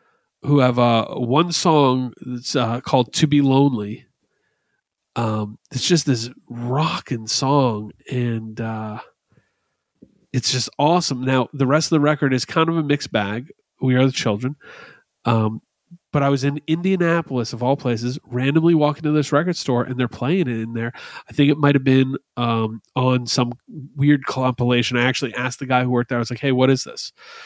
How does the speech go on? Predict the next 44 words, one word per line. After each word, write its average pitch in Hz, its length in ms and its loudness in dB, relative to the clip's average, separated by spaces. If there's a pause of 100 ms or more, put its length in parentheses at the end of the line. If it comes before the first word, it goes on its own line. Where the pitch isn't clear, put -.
(480)
I 120 100 2
wrote 117 420 2
it 165 160 0
down 156 500 0
on 131 140 -6
the 131 80 0
notepad 147 480 0
in 151 80 0
my 147 160 0
phone. 135 440 0
Not, 120 300 -4
nothing 135 340 0
weird, 151 380 2
you 131 100 -2
know, 120 280 -4
ma-, 127 340 -4 (320)
could 156 180 2
make 143 220 2
it 147 80 -4
look 147 180 2
like 139 120 0
you're 131 100 -2
texting - 480 -4
someone, 117 400 -8 (1300)
and 127 160 0
checked 135 280 0
it 135 60 2
out 131 140 2
later 143 220 2
and 127 60 2
was 110 100 -4
like, 110 200 -8
"Oh 127 400 0
shit, 156 280 -4
I 107 80 -6
love 131 220 0
this." - 300 -8 (160)
So, 113 280 0 (500)
um, 110 320 -6
remind 143 460 2
me 135 180 2
of, 123 240 -4
like, 120 240 -6
an 123 80 -4